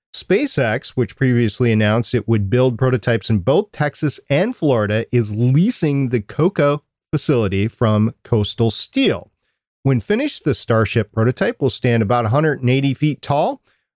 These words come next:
by thirty feet wide. And for you Canadians, that's roughly thirty-nine point six meters tall by nine meters wide.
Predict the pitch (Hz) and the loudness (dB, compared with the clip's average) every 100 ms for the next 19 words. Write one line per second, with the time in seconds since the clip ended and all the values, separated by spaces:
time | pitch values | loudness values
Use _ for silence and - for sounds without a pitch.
0 | _ 104 113 113 113 - 113 120 - 107 | _ 0 2 2 0 0 0 0 0 -2
1 | 117 110 110 98 76 76 - _ _ _ | -2 0 0 0 -2 -10 -18 _ _ _
2 | 113 113 110 123 123 113 139 120 110 110 | 2 2 2 2 2 2 2 2 2 2
3 | 117 117 110 101 - - 117 113 - 120 | 2 0 0 0 -2 0 0 0 2 2
4 | 113 110 113 110 - 131 135 131 127 127 | 2 2 2 0 0 0 2 0 0 0
5 | 131 120 - 120 123 123 120 - 135 113 | -2 0 -2 0 2 2 2 0 0 2
6 | 113 110 98 98 98 90 104 110 104 117 | 0 0 0 0 0 -2 0 2 2 2
7 | 104 92 78 | 2 0 -2